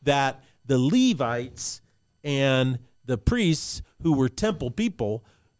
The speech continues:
saw a Jewish person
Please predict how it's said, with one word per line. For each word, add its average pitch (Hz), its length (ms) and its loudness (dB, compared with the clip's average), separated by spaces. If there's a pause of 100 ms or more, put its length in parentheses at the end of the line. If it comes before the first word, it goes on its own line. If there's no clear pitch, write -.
(420)
saw 175 400 2
a 139 120 0
Jewish 151 580 2
person 139 680 -2